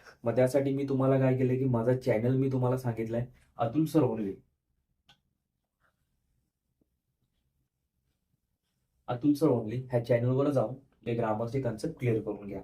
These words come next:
त्यानंतरचा कन्सेप्ट आहे बघा, he came and sat beside me.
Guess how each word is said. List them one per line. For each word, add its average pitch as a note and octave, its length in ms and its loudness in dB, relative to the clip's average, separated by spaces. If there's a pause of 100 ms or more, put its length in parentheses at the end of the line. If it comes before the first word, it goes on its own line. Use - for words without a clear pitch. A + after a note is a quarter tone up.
(360)
त्यानंतरचा E3 440 4
कन्सेप्ट D3+ 420 -2
आहे C#3+ 80 2
बघा, A#2+ 220 -4 (500)
he E3+ 80 2 (220)
came C3 260 2 (320)
and C#3+ 260 -4
sat D#3+ 320 0 (320)
beside A#2 480 -2
me. F#2+ 100 -8